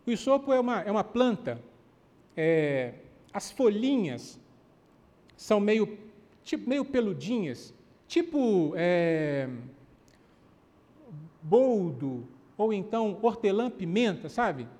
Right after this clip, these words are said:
É, gosto demais, temperinho assim, sabe? É uma folha meio aveludada,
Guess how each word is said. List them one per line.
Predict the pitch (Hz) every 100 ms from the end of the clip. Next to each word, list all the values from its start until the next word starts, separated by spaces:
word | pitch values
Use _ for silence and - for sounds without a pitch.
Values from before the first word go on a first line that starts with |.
| - _ _ _ -
É, | 143 143
gosto | 143 180 160
demais, | 139 160 156 - - - -
temperinho | 160 156 131 151 156
assim, | 120 185
sabe? | 170 190 185 - - -
É | 226
uma | 254
folha | 247 240 240
meio | 226 233
aveludada, | 214 226 262 254 165 180 170 127 123